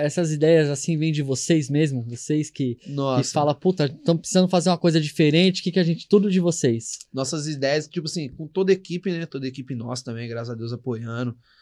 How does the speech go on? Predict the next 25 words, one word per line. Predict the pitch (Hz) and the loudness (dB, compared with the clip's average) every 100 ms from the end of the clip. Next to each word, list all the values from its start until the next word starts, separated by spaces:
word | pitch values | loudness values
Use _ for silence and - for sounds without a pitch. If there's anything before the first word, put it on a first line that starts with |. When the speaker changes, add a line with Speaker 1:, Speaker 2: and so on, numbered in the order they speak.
| _ _ | _ _
Speaker 2:
Toda | 113 | -10
a | 117 | -10
equipe | 117 120 | -8 -6
da | 123 | -4
M | 117 | -4
K | - 110 | -6 -8
Z | 107 120 131 123 _ _ _ _ _ _ | -4 0 0 -2 _ _ _ _ _ _
e | 110 | -14
tal, | - 117 | -4 -2
nossos | 123 120 | -2 -2
empresários. | 123 123 127 117 120 135 | -4 -2 -2 0 0 0
Mas | 139 139 | -2 -2
essas, | 156 151 165 - | -2 -2 -4 -6
essas | 143 147 165 160 | -8 -4 -4 -6
ideias | 156 160 175 | -2 0 0
todas | 180 190 202 | 0 0 2
a | |
gente, | 202 208 190 | -2 -4 -4
tipo, | 220 180 165 | -6 0 0
a | 135 | 2
gente | 151 | 0
chega | - 185 180 202 | -2 4 4 4
pra, | 196 175 160 | 2 0 0
pra, | - 156 151 127 120 127 | 0 0 2 -2 -4 -10
pros, | - 139 135 | -10 -10 -10